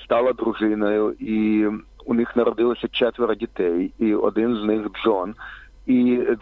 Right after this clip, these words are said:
Джон мені розповідав, е, завжди про свого батька, як було життя інваліда в Канаді. Тобто навряд чи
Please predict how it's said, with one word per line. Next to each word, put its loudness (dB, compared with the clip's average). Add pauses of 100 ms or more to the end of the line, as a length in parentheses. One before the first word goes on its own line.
Джон 2
мені 0
розповідав, 0
е, 2
завжди 0
про 0
свого -2
батька, 0
як 0 (120)
було 2
життя -4
інваліда 0
в -8
Канаді. -2
Тобто -2 (240)
навряд 2
чи 0